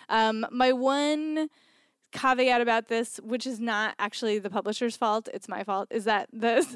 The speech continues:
the succulent that I most recently killed was not in there. <laughs>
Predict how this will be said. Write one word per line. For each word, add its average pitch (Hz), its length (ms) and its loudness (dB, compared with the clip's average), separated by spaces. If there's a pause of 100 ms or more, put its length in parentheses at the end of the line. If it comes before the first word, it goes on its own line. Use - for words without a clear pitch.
(160)
the 262 140 2
succulent 269 480 0
that 247 100 0
I 226 80 2
most 226 280 -2
recently 254 360 -4
killed 254 240 0
was 214 140 0
not 202 200 -2
in 190 120 -6
there. 254 160 2
<laughs> - 100 -8